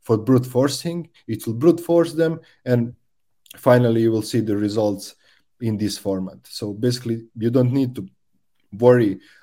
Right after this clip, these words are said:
about, like, what's happening here. You just need to, like,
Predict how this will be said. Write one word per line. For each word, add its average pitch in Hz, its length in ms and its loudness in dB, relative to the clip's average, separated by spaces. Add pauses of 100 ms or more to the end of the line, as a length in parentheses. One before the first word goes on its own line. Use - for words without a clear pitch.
(100)
about, 104 480 2
like, 98 260 -6 (280)
what's 113 300 -4
happening 101 500 -4 (360)
here. 160 540 2 (220)
You 127 120 2
just 127 220 0
need 127 220 0
to, 113 280 -6 (120)
like, 113 240 -4